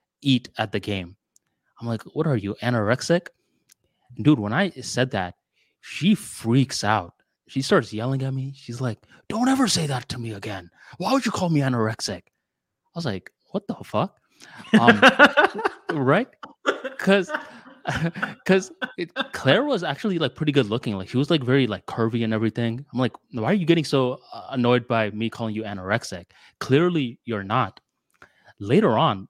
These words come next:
Speaker 1: like, I met up, uh, with my friend who's the football player, uh, her boyfriend. I'm like,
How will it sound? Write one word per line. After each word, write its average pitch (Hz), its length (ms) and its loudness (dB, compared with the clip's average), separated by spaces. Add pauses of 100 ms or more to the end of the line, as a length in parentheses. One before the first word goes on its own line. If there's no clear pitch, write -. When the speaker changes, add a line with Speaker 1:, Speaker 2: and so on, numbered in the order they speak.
Speaker 1:
like, 110 240 -6 (320)
I - 80 -4
met 127 180 2
up, 170 300 0
uh, 110 180 -8 (200)
with 123 160 -4
my 107 140 -4
friend 120 300 0
who's 104 160 -8
the 104 80 -2
football 123 300 0
player, 98 320 -6 (520)
uh, 98 280 -8
her 131 120 -2
boyfriend. 110 540 -2 (400)
I'm 131 100 -8
like, 127 280 -6